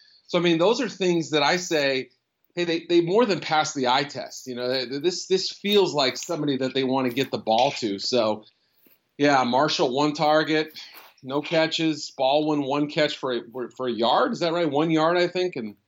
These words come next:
they need all the, I mean, look, I'm all for throwing Nick Vannett the ball and all. <laughs> You know, Tyler Lockett's really good at what he does, but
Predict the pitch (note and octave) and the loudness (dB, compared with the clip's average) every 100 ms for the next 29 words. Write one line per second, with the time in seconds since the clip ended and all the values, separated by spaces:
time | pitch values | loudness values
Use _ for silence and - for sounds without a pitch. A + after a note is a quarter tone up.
0 | _ _ _ _ _ _ _ _ D#3 G#3+ | _ _ _ _ _ _ _ _ 0 4
1 | F#3 D3+ D3+ C#3+ C3+ D3+ D#3 D3 D3+ C3+ | 4 6 4 4 2 2 2 0 0 -2
2 | - - _ _ _ _ _ C#3 E3 F3 | -2 -14 _ _ _ _ _ -4 0 0
3 | - E3 D3+ D#3+ E3 D#3 D3+ D#3 D3+ D3+ | 0 -4 -6 0 2 4 2 0 0 0
4 | D#3+ D#3 C3 D#3 D#3+ D#3+ D#3 D3 D#3+ - | 0 -2 0 4 6 6 4 2 0 -4
5 | - - - - - - - - - - | -6 -6 -4 -6 -8 -20 -20 -20 -20 -2
6 | E3 C3+ C3 D#3+ F3+ D#3+ D3+ D#3 D#3+ C#3 | 0 0 2 2 4 4 2 0 -8 -8
7 | D3 C#3+ C#3+ C#3 C3+ C3 B2+ B2+ B2+ B2 | -6 -2 -2 -2 -4 -2 0 0 0 -4
8 | - - B2+ A#2 | -12 -6 -4 -4